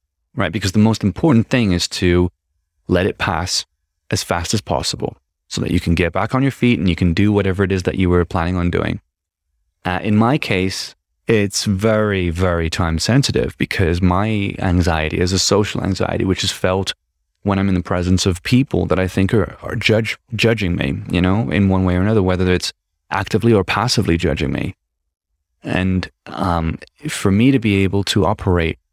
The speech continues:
properly, I have to have this conversation intimately and immediately once I feel any kind of anxiety coming on. So it looks like this,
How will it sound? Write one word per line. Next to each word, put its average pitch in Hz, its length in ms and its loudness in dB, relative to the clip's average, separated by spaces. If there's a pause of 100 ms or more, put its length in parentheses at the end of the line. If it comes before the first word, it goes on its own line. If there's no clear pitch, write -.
properly, 92 680 0
I 98 160 0
have 110 320 -2
to 117 60 2
have 90 220 0
this 90 100 -2
conversation 90 960 0 (1120)
intimately 90 800 0
and 107 220 2
immediately 107 920 4
once 95 320 2
I 92 100 2
feel 92 640 2
any 90 180 2
kind 92 200 0
of 87 80 0
anxiety 82 380 0
coming - 260 -8
on. - 220 -8 (840)
So 92 640 0 (220)
it 113 160 0
looks 127 360 2
like 85 240 0
this, - 320 -2